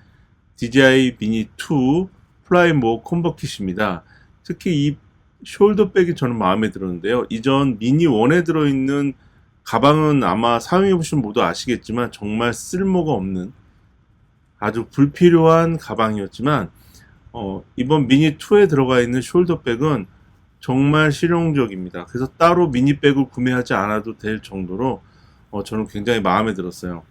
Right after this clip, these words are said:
새로 모든 패키지를 다 수납할 수 있는 수납력과 안에 충진재로 되어 있어서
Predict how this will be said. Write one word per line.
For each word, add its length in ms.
새로 480
모든 560
패키지를 540
다 180
수납할 480
수 140
있는 160
수납력과 920
안에 220
충진재로 640
되어 220
있어서 500